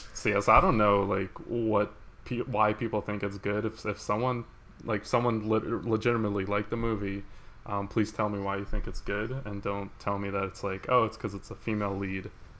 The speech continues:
Speaker 2: is this, in a superhero movie." Like, it's, you know.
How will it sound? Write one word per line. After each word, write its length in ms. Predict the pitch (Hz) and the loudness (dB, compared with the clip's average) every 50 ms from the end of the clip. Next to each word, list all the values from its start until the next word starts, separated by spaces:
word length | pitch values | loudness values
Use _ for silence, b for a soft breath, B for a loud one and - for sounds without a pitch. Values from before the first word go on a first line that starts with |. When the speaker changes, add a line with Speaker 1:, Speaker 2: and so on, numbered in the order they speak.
| - - | -10 -8
Speaker 2:
is 80 | 101 | -6
this, 140 | 104 95 - | -6 -6 -6
in 120 | - 110 101 | -6 -4 -4
a 40 | 98 | -4
superhero 520 | - - 110 - 104 95 101 98 98 98 | -4 -4 -4 -4 -4 -4 -4 -4 -4 -4
movie." 380 | 98 98 98 95 95 95 95 95 - - | -4 -4 -6 -6 -6 -8 -8 -10 -12 -12
Like, 200 | - 98 90 92 | -12 -12 -10 -8
it's, 280 | 101 101 98 - - - - - - - - | -8 -8 -8 -10 -12 -16 -16 -14 -12 -10 -8
you 100 | 120 104 | -6 -4
know. 240 | 98 95 90 90 | 0 2 2 2